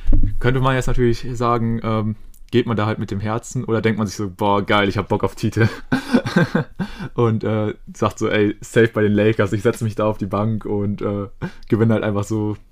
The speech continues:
im Vorbeigehen den Titel." Aber, ähm, wie, wie ist die Ausgangssituation? Bin ich auch so in meinem Alter, bin ich noch ziemlich oder relativ, sag ich mal, jung und,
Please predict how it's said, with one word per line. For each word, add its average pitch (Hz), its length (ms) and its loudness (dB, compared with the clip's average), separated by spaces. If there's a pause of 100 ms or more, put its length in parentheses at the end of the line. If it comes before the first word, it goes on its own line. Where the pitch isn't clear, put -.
(760)
im 107 120 -6
Vorbeigehen 104 480 0
den 98 140 0
Titel." 110 420 -6 (400)
Aber, 98 720 -6
ähm, 101 60 -10 (1800)
wie, 123 140 6 (140)
wie 123 160 2
ist 156 100 0
die - 60 4
Ausgangssituation? 110 720 0
Bin 120 140 2
ich 127 140 -4
auch 120 100 2
so 123 160 0
in 117 80 0
meinem 123 280 2
Alter, 139 280 0
bin 127 120 0
ich 110 80 -2
noch 117 280 -6
ziemlich - 480 -6 (100)
oder 110 220 0
relativ, 123 360 0
sag 113 160 -2
ich 101 40 -6
mal, 104 120 0
jung 139 320 0
und, 120 440 -6